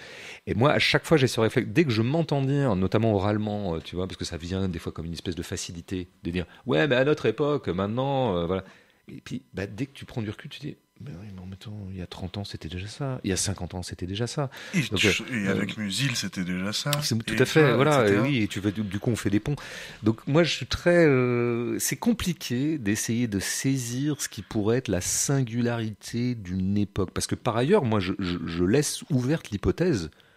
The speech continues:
Speaker 1: qu'il y a quand même de l'historicité.
Speaker 2: Hmm.
Speaker 1: Et s'il y a de l'historicité, eh ben, deux mille vingt-deux,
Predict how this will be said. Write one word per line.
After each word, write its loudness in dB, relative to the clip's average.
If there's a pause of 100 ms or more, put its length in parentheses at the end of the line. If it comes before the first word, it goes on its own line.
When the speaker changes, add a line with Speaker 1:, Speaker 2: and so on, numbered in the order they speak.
(380)
Speaker 1:
qu'il -8
y 2
a 2
quand -8
même -2 (140)
de 0
l'historicité. -2 (220)
Speaker 2:
Hmm. -10
Speaker 1:
Et 2
s'il -4
y 0
a 2
de -6
l'historicité, -2 (400)
eh -6
ben, 4
deux -2
mille 0
vingt-deux, 0